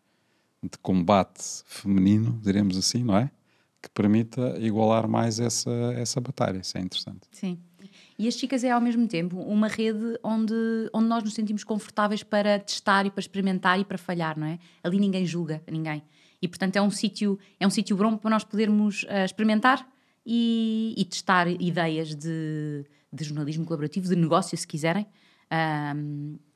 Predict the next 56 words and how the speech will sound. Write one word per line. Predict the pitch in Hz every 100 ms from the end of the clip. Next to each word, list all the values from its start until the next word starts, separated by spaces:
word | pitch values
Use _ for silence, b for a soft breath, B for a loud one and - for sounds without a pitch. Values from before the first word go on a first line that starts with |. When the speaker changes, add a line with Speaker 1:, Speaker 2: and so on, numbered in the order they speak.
| _
Speaker 2:
e, | 190 190 185 -
e, | 196 190 208
e |
testar | - - 208
a |
uma | 220 220
esca-, | - - -
a | 214
uma | 214
escala | - 220 214
mais | 220 226
pequena, | - - 233 269 320 B B B
onde | 220
nós | 226 220
temos | 233 208
pessoas | - - 208 190
que | -
são | 175
nossos | 180 175 -
pares, | - 214 - - b b -
que |
estão | - 196
a |
passar | 185 190 175
pelas | 190 180
mesmas | 175 170
dificuldades, | 160 165 - 160 233
que | -
estão | -
a | 175
passar | 170 170
pelos | 175 170
mesmos | 165 160
desafios | 151 165 - 233 - b b -
e |
que | 190
podem, | 226 226
de | 220
alguma | 220 233
forma, | 220 175
servir-nos | 180 185 180
de | 175
inspiração | 190 - 196 185 - 220 269 262 B B
e | 220 233 233
com | 233
os | 214
quais | 190 190
nós | 190
podemos | 196 190
aprender | 196 196 196 185 196 220
e, | 220 214 202 202 - -
e, | - -
ou | 160
evitar | 160 147 - 160 156
erros | 151 165 170
ou, | 147 147 143